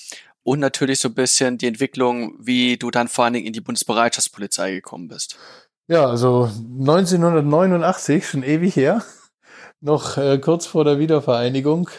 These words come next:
Speaker 2: bin ich beim damaligen B G S, äh, eingestiegen. Damals waren wir fast eine reine Verbandspolizei. Also es gab fast nur Bereitschaftspolizei und ich kann mich noch erinnern, unsere Ausbilder sagten damals, also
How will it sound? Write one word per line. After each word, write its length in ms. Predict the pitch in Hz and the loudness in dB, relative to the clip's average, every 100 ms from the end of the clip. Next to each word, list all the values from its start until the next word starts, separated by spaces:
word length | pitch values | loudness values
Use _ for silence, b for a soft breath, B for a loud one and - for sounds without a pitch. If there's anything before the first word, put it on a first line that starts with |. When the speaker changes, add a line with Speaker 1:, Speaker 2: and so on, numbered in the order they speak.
| - | -18
Speaker 2:
bin 100 | 139 | -10
ich 140 | 139 135 | -10 -4
beim 180 | 135 131 | -2 0
damaligen 540 | 127 131 127 127 127 | 0 2 2 0 0
B 160 | 131 127 | 0 2
G 100 | 123 | 0
S, 460 | 156 - - - | 0 -2 -2 -6
äh, 580 | 160 160 160 160 165 170 | -6 0 2 2 2 0
eingestiegen. 840 | 139 156 165 147 - 170 190 202 - B B B B B B _ _ _ _ | -2 -2 0 -2 -2 0 2 0 -2 B B B B B B _ _ _ _
Damals 520 | - 139 147 139 147 | -2 2 2 2 0
waren 180 | 135 143 | 2 4
wir 220 | 135 131 | 2 2
fast 400 | - 156 - - | 0 -2 0 0
eine 100 | 123 | 2
reine 280 | 123 139 127 | 2 2 0
Verbandspolizei. 1200 | 123 120 131 123 - - 113 101 - 87 98 104 | 0 2 0 -2 -6 -4 -2 -4 -6 -10 -10 -10
Also 260 | 110 113 120 | -6 0 0
es 140 | 113 | 2
gab 260 | 127 127 - | 2 2 2
fast 280 | 131 - | -2 0
nur 80 | 135 | -2
Bereitschaftspolizei 1200 | 120 113 147 160 139 - 151 151 143 135 139 151 | 0 2 2 0 -2 -8 -6 -6 -2 0 2 2
und 140 | 120 123 | 0 -6
ich 80 | 123 | -2
kann 160 | 131 | 0
mich 140 | 139 131 | 2 2
noch 160 | 131 | 2
erinnern, 320 | 117 120 143 131 | 0 0 0 2
unsere 260 | 123 120 | 0 0
Ausbilder 540 | 104 127 - 135 127 120 | 0 0 0 -2 -2 -2
sagten 400 | 117 120 - 117 | -2 -2 -2 -2
damals, 560 | 113 123 117 117 - | 0 0 2 0 0
also 300 | 113 113 113 | 0 2 0